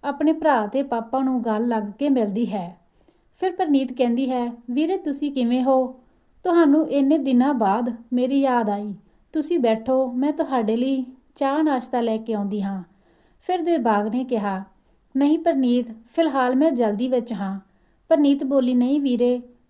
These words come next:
ਤੁਸੀਂ ਬਹੁਤ ਦਿਨਾਂ ਬਾਅਦ ਸਾਡੇ ਘਰ ਆਏ ਹੋ, ਮੈਂ ਤੁਹਾਨੂੰ ਬਿਨਾਂ ਕੁਝ ਖਾਧੇ ਪੀਤੇ ਨਹੀਂ ਜਾਣ ਦੇਣਾ।" ਦਿਲਬਾਗ ਕਹਿਣ ਲੱਗਿਆ, "ਪਰਨੀਤ, ਮੇਰੀ ਕੁਝ ਮਜਬੂਰੀ ਹੈ, ਇਸ ਲਈ ਮੈਨੂੰ ਅੱਜ ਤੇਰੇ ਕੋਲ ਆਉਣਾ ਪਿਆ।" ਇਹ ਕਹਿ ਕੇ ਦਿਲਬਾਗ ਦੇ ਚਿਹਰੇ ਤੇ ਐਕਸਪ੍ਰੈਸ਼ਨ ਬਦਲ ਗਏ।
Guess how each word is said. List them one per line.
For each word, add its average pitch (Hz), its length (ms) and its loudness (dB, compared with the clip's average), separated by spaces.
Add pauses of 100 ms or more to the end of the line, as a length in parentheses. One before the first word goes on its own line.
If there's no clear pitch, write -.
ਤੁਸੀਂ 311 260 -4
ਬਹੁਤ 233 260 0
ਦਿਨਾਂ 240 300 0
ਬਾਅਦ 247 240 0
ਸਾਡੇ 220 340 -4
ਘਰ 247 180 -2
ਆਏ 202 260 -4
ਹੋ, 233 160 -2
ਮੈਂ 254 260 -2
ਤੁਹਾਨੂੰ 240 460 -2
ਬਿਨਾਂ 240 280 0
ਕੁਝ 311 300 -8
ਖਾਧੇ 208 340 -4
ਪੀਤੇ 240 360 -6
ਨਹੀਂ 240 280 -2
ਜਾਣ 202 280 -2
ਦੇਣਾ।" 185 320 -8 (680)
ਦਿਲਬਾਗ 233 480 0
ਕਹਿਣ 254 220 0
ਲੱਗਿਆ, 233 400 -2 (340)
"ਪਰਨੀਤ, 277 460 0
ਮੇਰੀ 269 280 0
ਕੁਝ 285 180 -4
ਮਜਬੂਰੀ 220 560 0
ਹੈ, 220 120 2
ਇਸ 226 260 -6
ਲਈ 302 140 2
ਮੈਨੂੰ 240 420 0
ਅੱਜ 220 140 -4
ਤੇਰੇ 240 320 -2
ਕੋਲ 233 300 -2
ਆਉਣਾ 214 260 -2
ਪਿਆ।" 196 320 -4 (460)
ਇਹ 320 160 -2
ਕਹਿ 311 180 0
ਕੇ 330 140 -6
ਦਿਲਬਾਗ 220 480 0
ਦੇ 247 180 0
ਚਿਹਰੇ 240 360 -2
ਤੇ 240 340 -4 (400)
ਐਕਸਪ੍ਰੈਸ਼ਨ 269 600 -2
ਬਦਲ 233 260 0
ਗਏ। 190 300 -6